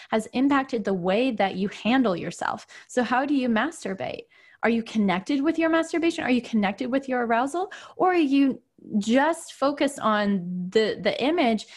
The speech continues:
and no longer really in your body, except at the point of no return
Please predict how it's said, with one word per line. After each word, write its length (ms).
and 180
no 140
longer 400
really 380
in 200
your 120
body, 380
except 480
at 200
the 60
point 380
of 160
no 160
return 560